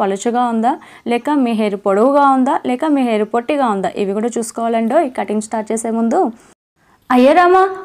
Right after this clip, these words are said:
అవునా? హెయిర్ కట్ తీసుకునే ముందు ఇంత నాలెడ్జ్ ఉండాలా? అయితే ఈ వీడియోని చూసి మనము ఆ నాలెడ్జ్ ఏంటో తెలిసేసుకుంటామండోయ్. స్ట్రైట్ కట్, యూ కట్,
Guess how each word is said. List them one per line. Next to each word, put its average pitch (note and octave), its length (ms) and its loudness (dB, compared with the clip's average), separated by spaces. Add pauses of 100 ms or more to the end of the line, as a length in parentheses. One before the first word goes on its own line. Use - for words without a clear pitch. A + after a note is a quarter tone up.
(120)
అవునా? A3 240 4 (200)
హెయిర్ G#3+ 220 2
కట్ C4 180 0
తీసుకునే B3+ 400 2
ముందు B3 220 6 (180)
ఇంత A3+ 140 2 (100)
నాలెడ్జ్ A#3+ 320 4
ఉండాలా? C4 320 4 (380)
అయితే A3 240 0
ఈ - 100 6
వీడియోని A3+ 300 4
చూసి A#3+ 200 0 (140)
మనము A3+ 260 4 (100)
ఆ G#3+ 120 4
నాలెడ్జ్ G#3+ 360 4
ఏంటో A#3 160 2 (100)
తెలిసేసుకుంటామండోయ్. A3+ 1000 2 (540)
స్ట్రైట్ C#4+ 520 0
కట్, A4 200 2 (260)
యూ A#3+ 100 6 (120)
కట్, E3+ 180 -2